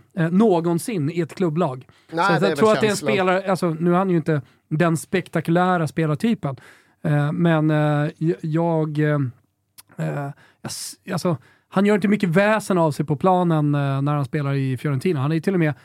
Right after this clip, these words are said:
Speaker 1: förra säsongen var ju petad
Speaker 2: Mm.
Speaker 1: mycket också. Och sen har han gjort en mycket bättre höst, men framförallt så har han gjort ett fantastiskt V M för Marocko.
Speaker 2: Han
Speaker 1: Det är lite
Speaker 2: var ju
Speaker 1: där, det han har gjort. Innan V M så var han ju inte på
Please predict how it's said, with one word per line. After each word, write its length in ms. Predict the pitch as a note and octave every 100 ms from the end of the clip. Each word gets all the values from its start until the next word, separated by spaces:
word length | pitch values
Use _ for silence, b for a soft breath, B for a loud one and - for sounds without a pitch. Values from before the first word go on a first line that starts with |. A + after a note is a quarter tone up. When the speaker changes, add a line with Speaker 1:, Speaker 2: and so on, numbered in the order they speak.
| b -
Speaker 1:
förra 220 | F#3+ E3+
säsongen 340 | F#3+ G#3 F3+
var 80 | D#3
ju 100 | D3
petad 480 | C3+ G3 C#3 A#2+ A#3+
Speaker 2:
Mm. 120 | G3+
Speaker 1:
mycket 240 | D3+ G#2+ C#3
också. 260 | - - - b b -
Och 100 | D#3+
sen 120 | F3
har 60 |
han 60 | G3+
gjort 160 | F#3 F#3
en 60 |
mycket 220 | F3 -
bättre 240 | D#3+ - D3+
höst, 380 | D#3 F3+ - F3+ -
men 340 | - F3+ E3+ D3+
framförallt 380 | F#3 D3+ E3+ E3+
så 60 |
har 20 | F#3
han 40 |
gjort 140 | C#3
ett 80 | C#3
fantastiskt 500 | - C#3 C#3+ - C3
V 200 | C3 C#3
M 120 | C#3
för 80 | C3
Marocko. 460 | C#3 D3 F#3+ - C#3+ b b
Speaker 2:
Han 100 | -
Speaker 1:
Det 80 | E3+
är 20 |
lite 60 |
Speaker 2:
var 80 | E3 F#3+
ju 60 |
Speaker 1:
där, 200 | F#3 F3+ F3
det 240 | G3 F#3
han 240 | E3 E3+
har 80 | E3
gjort. 300 | F#3 D#3+ - B B B -
Innan 420 | G#3 F3 G#3+ A#3+
V 240 | G#3+ D3+
M 120 | C#3+
så 100 | C3+
var 120 | C#3+ C#3+
han 120 | C#3
ju 60 |
inte 180 | C3+ C3
på 340 | B2 D3 C3